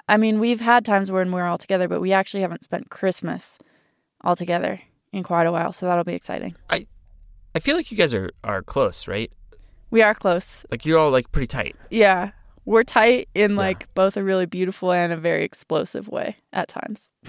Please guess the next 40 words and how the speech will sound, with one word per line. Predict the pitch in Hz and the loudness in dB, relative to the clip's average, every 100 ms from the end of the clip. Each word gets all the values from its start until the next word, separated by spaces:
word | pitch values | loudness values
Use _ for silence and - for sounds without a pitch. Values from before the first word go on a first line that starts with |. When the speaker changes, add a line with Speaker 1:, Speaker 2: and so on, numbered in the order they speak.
| - 240 254 - - - - - 110 - - | -6 -6 -6 -14 -20 -18 -14 -8 -8 -8 -14
Speaker 1:
<laughs> | - 302 - - - - - - | -8 -8 -8 -14 -14 -18 -20 -12
Speaker 2:
That's | 302 123 - | -6 -6 0
so | 120 107 | 2 2
interesting. | 92 - - - - - | -2 -8 -12 -14 -16 2
I, | 147 | 4
it's | 175 139 | 4 0
funny, | - 131 110 | 0 2 2
uh, | 104 | 2
like, | 123 120 - - | 2 2 0 -12
like, | 131 120 101 95 | -6 -2 0 0
I | |
see | 120 143 | -2 2
that | 110 98 - - - | 2 2 -6 -20 -14
with, | 110 92 - | -8 -8 -4
uh, | 92 92 90 - - | -4 -4 -8 -14 -12
I | - | -4
see | 107 | 0
that | 92 | 0
with | 87 - | -2 -8
my | 92 | -8
boys. | 90 87 87 - - - - - | -6 -6 -6 -10 -12 -20 -20 -6
Speaker 1:
Mm-hmm. | 196 180 | -2 0
Speaker 2:
You | |
know, | 92 92 - - - - - - | 0 -2 -10 -16 -20 -20 -20 -8
they | 107 113 | 0 4
are, | 110 92 73 - - - - - | 4 4 -2 -16 -20 -20 -20 -10
they're | 104 | -6
magical | 110 90 85 - - - | -4 -4 -4 -6 -12 -14
to | |
watch | 67 69 - - | -12 -12 -12 -12
right | - - | -12 -12
now. | - - - - - - - | -14 -14 -16 -18 -20 -20 -20
Like, | - 92 107 | -10 -8 -6
it | - | -8
truly | - - 110 104 101 92 | -6 -4 0 2 2 0
is, | 90 - | -2 -6
like, | 80 78 - - - - - - - - | -8 -8 -10 -12 -14 -20 -20 -20 -20 -8
whether | 104 98 92 | 0 2 2
it's | 87 - | -2 -4
the | - 82 | -6 -8